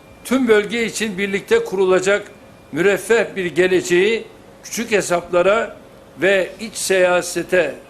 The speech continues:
feda etmek zaman kaybı anlamına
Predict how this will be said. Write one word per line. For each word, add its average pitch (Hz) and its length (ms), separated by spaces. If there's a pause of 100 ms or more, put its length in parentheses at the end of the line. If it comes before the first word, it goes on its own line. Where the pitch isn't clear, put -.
(100)
feda 180 420
etmek 208 400 (440)
zaman 202 580 (120)
kaybı 185 440
anlamına 185 680